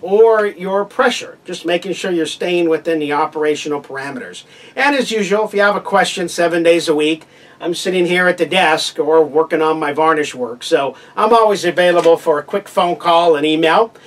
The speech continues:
And if you have any general questions about water makers you'd like answers to, or if there's a topic you'd like to see me make a quick video on, just shoot me an email and I'll be happy to do that.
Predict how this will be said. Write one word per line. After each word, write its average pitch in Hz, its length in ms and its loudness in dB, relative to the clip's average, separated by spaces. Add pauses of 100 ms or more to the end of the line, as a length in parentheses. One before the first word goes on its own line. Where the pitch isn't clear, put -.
(260)
And 196 80 -4
if 190 140 -2
you 185 80 -2
have 254 200 2
any 247 200 4
general 233 400 4
questions 226 520 0
about 196 360 2
water 208 280 2
makers 240 480 -4
you'd 170 120 0
like 175 260 -2
answers 202 400 -4
to, 240 320 2 (300)
or 208 160 0
if 202 80 -4
there's 202 180 -2
a 190 80 -2
topic 202 500 2
you'd 170 140 0
like 185 320 0
to 160 80 -8
see 214 260 -4
me 202 160 2
make 185 220 -4
a 170 80 -6
quick - 280 -6
video 190 440 0
on, 175 380 2 (320)
just 214 180 -2
shoot 262 180 -6
me 220 140 6
an 208 80 4
email 214 480 2
and 208 100 0
I'll 185 120 0
be 185 160 -4
happy 196 320 0
to 170 80 2
do 208 220 -2
that. 165 280 2